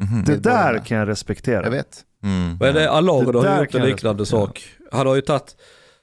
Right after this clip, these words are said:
Speaker 4: sp-, halva sin politikerlön och har lagt undan. Och så, jag tror han gav det till någon förening nu, eh,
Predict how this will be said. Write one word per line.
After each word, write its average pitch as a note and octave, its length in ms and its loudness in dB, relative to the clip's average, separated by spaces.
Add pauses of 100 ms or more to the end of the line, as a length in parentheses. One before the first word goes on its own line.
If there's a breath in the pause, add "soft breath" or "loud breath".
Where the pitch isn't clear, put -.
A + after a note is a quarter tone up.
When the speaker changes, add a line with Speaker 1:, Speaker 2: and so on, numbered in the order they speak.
(140)
Speaker 4:
sp-, - 280 -4
halva D3 260 2
sin C#3+ 160 0
politikerlön G#2+ 760 -2
och A2 60 2
har A#2+ 80 2
lagt A#2 260 0
undan. G#2 520 -2
Och G2+ 180 -4
så, G#2 380 2
jag C3 100 0
tror F#3 120 2
han F#3 120 2
gav F#3 220 0
det D3+ 80 0
till D3+ 160 -2
någon C#3+ 200 0
förening F#2 680 -4
nu, A#2 360 0 (680)
eh, G2 80 -2